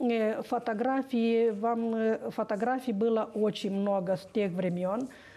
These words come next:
Но так получилось, что дом, э, дедушки, бабушки, прадедушки, прабабушки унаследовал мой двоюродный брат. И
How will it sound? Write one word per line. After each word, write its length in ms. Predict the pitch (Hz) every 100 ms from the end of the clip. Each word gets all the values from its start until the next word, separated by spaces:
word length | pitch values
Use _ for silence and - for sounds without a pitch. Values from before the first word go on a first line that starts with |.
| - -
Но 140 | 220
так 280 | - 254 -
получилось, 600 | 220 220 214 247 226 208
что 260 | - - 208
дом, 500 | 180 220 220 202 196
э, 480 | 185 185 185 190 185
дедушки, 680 | 180 170 214 202 185 160 202
бабушки, 640 | 170 208 196 185 160 -
прадедушки, 760 | - 190 170 214 190 196 - 170
прабабушки 720 | - 180 214 220 208 208 -
унаследовал 880 | 202 202 190 220 208 185 180 190 190 - - - - -
мой 340 | 190 202 190
двоюродный 600 | 170 190 185 185 170 175
брат. 420 | 165 233 277 - - - - - -
И 960 | - 220 226 220 214 214 208 208 202